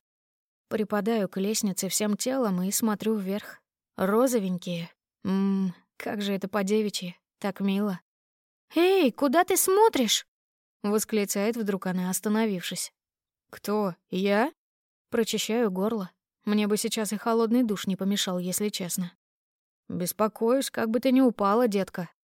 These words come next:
Когда остается всего две ступеньки, Зоя спрыгивает вниз. Ее мягкие тапочки тонут в траве, а маленькие цепкие кулачки ударяют мне в грудь. "И не зови меня деткой, понял?" Отступаю назад.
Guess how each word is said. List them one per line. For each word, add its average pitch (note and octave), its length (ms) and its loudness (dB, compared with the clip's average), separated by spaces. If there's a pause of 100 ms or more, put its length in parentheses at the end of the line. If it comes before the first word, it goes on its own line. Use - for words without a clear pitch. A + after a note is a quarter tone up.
(640)
Когда A3+ 320 0
остается G#3 480 -2
всего G3 260 -2
две F#3+ 200 0
ступеньки, A3 560 -2
Зоя F#3 260 -2
спрыгивает G3 580 -2
вниз. F#3 420 -4 (480)
Ее G3+ 400 0
мягкие G3+ 440 -2
тапочки G#3 540 -6
тонут B3+ 380 0
в - 80 -18
траве, F#3 440 -4 (340)
а G#3+ 140 0
маленькие A#3 500 2
цепкие A3+ 460 -2
кулачки A3+ 520 -2
ударяют G#3+ 440 0
мне A#3 240 4
в G#3 80 -2
грудь. F#3 400 -6 (680)
"И B3+ 140 6
не C4+ 140 8
зови D4+ 360 4
меня A#3 260 6
деткой, A3+ 600 -2 (260)
понял?" D#4 480 4 (600)
Отступаю G#3 600 -2
назад. F#3+ 500 -2